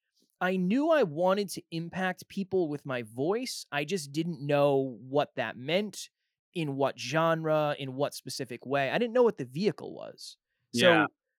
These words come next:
Speaker 1: it's almost like when I found podcasting, I think I already knew what my passion was. I've always wanted to help people, right?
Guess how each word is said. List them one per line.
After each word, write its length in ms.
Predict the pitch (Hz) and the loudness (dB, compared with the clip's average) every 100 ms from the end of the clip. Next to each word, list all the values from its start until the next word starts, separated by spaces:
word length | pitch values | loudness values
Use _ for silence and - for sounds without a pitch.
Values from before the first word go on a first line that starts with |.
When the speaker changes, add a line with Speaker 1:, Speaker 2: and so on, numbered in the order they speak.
| _ _ _ _ 156 | _ _ _ _ -6
Speaker 1:
it's 160 | 190 208 | -2 0
almost 300 | 226 220 202 | 2 2 2
like 140 | 165 | -2
when 180 | 147 170 | 0 0
I 120 | 147 | 0
found 300 | 143 131 120 | -2 -4 -6
podcasting, 720 | - 135 131 175 185 - 220 - | -4 -2 -2 -4 -4 -4 -6 -4
I 120 | 190 | -6
think 200 | 349 403 | -4 -2
I 140 | 311 | 0
already 320 | 190 202 202 | 4 4 4
knew 240 | 160 139 170 | 0 0 2
what 160 | 175 131 | 2 -2
my 120 | 127 | -8
passion 480 | - 135 143 196 196 | -6 -4 -4 -4 -4
was. 360 | 214 214 - _ _ _ _ _ | -4 -6 -10 _ _ _ _ _
I've 180 | 190 226 | -2 2
always 280 | 294 311 233 | 2 2 0
wanted 180 | 220 190 | 0 -2
to 60 | 135 | -2
help 280 | 156 - | -2 -2
people, 320 | - 117 127 - _ _ _ _ _ _ - | -6 -20 -20 -20 _ _ _ _ _ _ -4
right? 340 | 175 190 180 | 0 0 -4